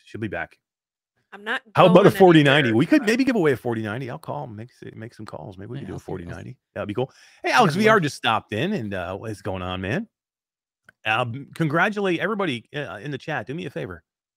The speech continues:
Speaker 1: I love Alex V R. He is a, a great friend. Uh, I've come over the last year to, uh, to call him one of my best friends. And let's congratulate Alex V R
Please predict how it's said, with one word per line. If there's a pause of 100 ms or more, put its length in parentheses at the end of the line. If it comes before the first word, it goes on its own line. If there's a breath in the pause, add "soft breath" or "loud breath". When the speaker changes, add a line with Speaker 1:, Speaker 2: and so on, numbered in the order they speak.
(500)
Speaker 1:
I
love
Alex
V
R.
He
is
a,
a
great
friend. (160)
Uh,
I've
come (200)
over
the
last
year
to,
uh,
to
call
him
one
of
my
best
friends. (420)
And (100)
let's
congratulate
Alex
V
R